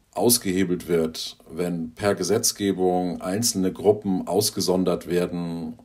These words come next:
Wenn man das nicht selbst mal erforscht hat, ist natürlich die, die Durchdringung dieses Themas viel geringer, als wenn man da saß und Zeitungsartikel gelesen hat, Namen gelesen hat,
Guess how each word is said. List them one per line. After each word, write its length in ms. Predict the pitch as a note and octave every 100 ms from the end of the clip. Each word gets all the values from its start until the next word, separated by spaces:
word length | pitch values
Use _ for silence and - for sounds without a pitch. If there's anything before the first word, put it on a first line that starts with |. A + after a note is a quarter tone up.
| _ _
Wenn 240 | - F#2+
man 180 | G#2 G2
das 460 | F#2 E2+ - - - -
nicht 460 | - F2+ A#2+ - -
selbst 320 | G#2+ A#2 -
mal 280 | G2 F#2 D#2
erforscht 600 | D2 - G2+ C3 - G2+
hat, 440 | E2 - - - - -
ist 200 | A2 A2
natürlich 680 | A#2 A2+ A2+ A#2 A2+ - -
die, 500 | F2 E2 D#2+ D2+ D2+ _ _ _ _ _ _ _ -
die 160 | E2
Durchdringung 580 | D#2+ D#2+ - F#2+ G#3+ D3
dieses 280 | F2+ D#2+ -
Themas 720 | - D2+ D2 D#2+ G#2 - -
viel 340 | - - G#2+ B2
geringer, 440 | G2+ F2+ G#2 A#2+
als 240 | - - G2
wenn 100 | G2
man 380 | G2 G2+ G2+ - _ _ - - - _
da 240 | - D#2+
saß 480 | A2 A2 B2 D3+ D3+
und 640 | - F#2 E2 - - - -
Zeitungsartikel 680 | - F2+ F#2+ A#2+ A#2+ B2 B2
gelesen 520 | B2 A#2+ A#2 A#2+ A#2+ A#2+
hat, 380 | B2+ - - -
Namen 440 | A2+ - G2+ B2
gelesen 480 | A#2 A2 A2+ A2+ A#2
hat, 320 | A2+ A2+ -